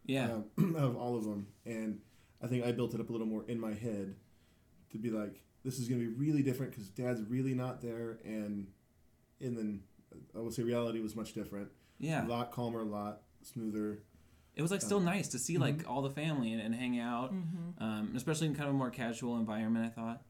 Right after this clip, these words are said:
Speaker 2: Yeah,
Speaker 3: Yeah.
Speaker 2: and especially seeing everybody on our side and then being able to go over to my in-laws.
Speaker 1: Yeah.
Speaker 2: And they were fantastic and nice and wonderful,
Speaker 3: Yeah.
Speaker 2: and it was just a really wonderful day.
Speaker 3: Yeah.
Speaker 2: And
Speaker 3: One thing that, um,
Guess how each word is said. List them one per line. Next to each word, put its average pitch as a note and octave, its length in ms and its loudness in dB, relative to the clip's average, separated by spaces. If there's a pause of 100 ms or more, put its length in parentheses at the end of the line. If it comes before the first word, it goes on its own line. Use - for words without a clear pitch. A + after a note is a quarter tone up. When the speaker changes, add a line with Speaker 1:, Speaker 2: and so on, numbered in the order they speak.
Speaker 2:
Yeah, C#3 180 0
Speaker 3:
Yeah. D#3+ 260 -4
Speaker 2:
and C3+ 100 0
especially A#2 520 -2 (500)
seeing B2+ 220 0
everybody A#2+ 240 2
on A2 100 0
our A2+ 120 0
side A2 260 -2
and G#2 140 -6
then G#2 120 -2
being G#2+ 180 -6
able G#2+ 80 -4
to G#2+ 40 -2
go A2+ 60 -2
over A2 80 -2
to A2 80 -8
my A#2 80 -6
in-laws. G#2+ 540 -4 (200)
Speaker 1:
Yeah. B2+ 280 0 (140)
Speaker 2:
And A#2+ 140 0
they A#2+ 100 4
were A#2 280 0 (440)
fantastic A#2 500 -2
and A#2 120 2
nice G#2 300 -2
and G#2 80 -4
wonderful, G#2 460 0
Speaker 3:
Yeah. A#2+ 60 2
Speaker 2:
and G#2 160 -2 (720)
it A#2 100 -6
was C3 100 -4
just - 260 -2
a B2 40 -2
really C3 260 4
wonderful A2+ 500 0
day. F#2+ 340 -4
Speaker 3:
Yeah. D3+ 240 -6 (200)
Speaker 2:
And G2 360 -4 (540)
Speaker 3:
One B3 160 0
thing G3+ 240 4
that, E3 360 -2
um, D#3 280 -2